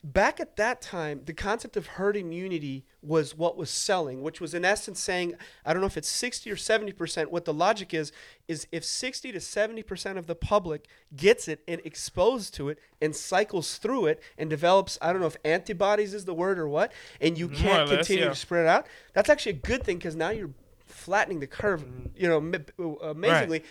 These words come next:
Speaker 1: rather than just, you know, hiding in a house and it, you're not getting the exposure and fighting it. But now they're saying they're unsure right now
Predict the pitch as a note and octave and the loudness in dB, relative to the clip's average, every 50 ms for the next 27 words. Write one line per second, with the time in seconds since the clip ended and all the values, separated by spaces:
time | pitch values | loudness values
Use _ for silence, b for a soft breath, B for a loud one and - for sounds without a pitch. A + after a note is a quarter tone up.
0 | B B B D3+ D#3 F3+ G3 A3+ A3+ A#3 G#3+ G3 G#3 G3 E3+ G3 G3 F#3 - - | B B B 2 6 8 8 8 8 6 4 4 2 0 2 -2 -2 -2 -2 -8
1 | F3+ F3+ E3+ E3 D#3+ D#3+ b b b b b b - - D#3 E3 F#3 G3 G3 G3 | -4 2 4 4 4 4 b b b b b b -6 -2 2 4 4 4 2 2
2 | F#3+ F#3+ F3+ E3 D#3 D3+ F#3+ G3+ G3 E3+ E3 D#3+ - - - E3+ E3 D#3+ - - | 0 2 2 2 0 2 2 4 4 4 4 2 -2 -6 -4 -4 -4 -4 -4 -6
3 | D#3+ D#3 - E3 E3 E3 F#3 F3+ F3 C#3 D#3+ G3 G3+ G#3 F#3+ E3+ D#3 D3 - - | -6 -6 -6 -6 -4 0 0 0 0 2 4 4 4 4 2 -2 -6 -6 0 2
4 | E3+ D#3 D3+ C#3+ D3+ D3 C#3 - - G3 F#3+ E3+ D3 B2+ B2+ A#2 B B B B | 2 2 2 0 -4 -8 -6 0 2 4 4 4 4 0 -4 -6 B B B B
5 | B B B B - E3+ E3+ - E3+ G3 A#3 D4 E4+ E4+ E4 D4 A3 - - - | B B B B 4 4 4 4 0 0 2 4 4 4 4 2 0 -2 -2 -2
6 | E3+ D#3+ D#3+ D#3 D#3 D3+ b b b b b - D3 F3 G#3+ A#3+ B3 B3 - - | 0 0 0 0 -2 -6 b b b b b -2 4 6 8 8 8 8 6 6
7 | F3+ G#3 G#3+ G3+ F3 - - - - - A#3+ D4+ E4 G#3+ D#3 C#3+ C#3+ C#3+ C#3 - | 4 4 4 2 2 0 0 0 2 4 6 6 6 6 4 2 2 0 0 0
8 | - C#3+ C3 C3+ D3 E3+ | -2 -4 -4 -4 -4 -6